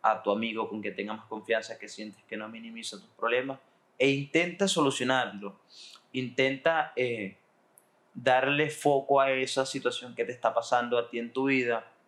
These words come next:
y no distrayéndote y buscando la solución en, en internet,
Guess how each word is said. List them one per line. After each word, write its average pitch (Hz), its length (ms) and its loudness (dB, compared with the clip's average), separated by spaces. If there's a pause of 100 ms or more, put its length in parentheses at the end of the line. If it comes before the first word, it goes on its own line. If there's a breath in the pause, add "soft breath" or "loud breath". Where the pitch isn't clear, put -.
(1120 loud breath)
y 143 140 6
no 139 160 4
distrayéndote 143 880 2
y - 20 2
buscando 131 420 2
la 135 120 2
solución 117 560 0
en, 117 180 -6
en 117 140 -10
internet, 117 920 0